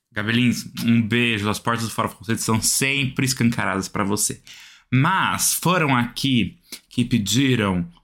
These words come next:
um R and B intenso. Luísa Sonza e Baco Exu do Blues se uniram no Dia dos Namorados pra lançar uma pra quem tá com o coração partido. Hotel Caro, que já chegou com clipe e com letras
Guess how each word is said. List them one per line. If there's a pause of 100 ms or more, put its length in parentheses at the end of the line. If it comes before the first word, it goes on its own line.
(140)
um
R
and
B
intenso. (320)
Luísa
Sonza
e
Baco
Exu
do
Blues
se
uniram
no
Dia
dos
Namorados (160)
pra
lançar
uma
pra
quem
tá
com
o
coração
partido. (400)
Hotel
Caro, (240)
que
já
chegou
com
clipe
e
com
letras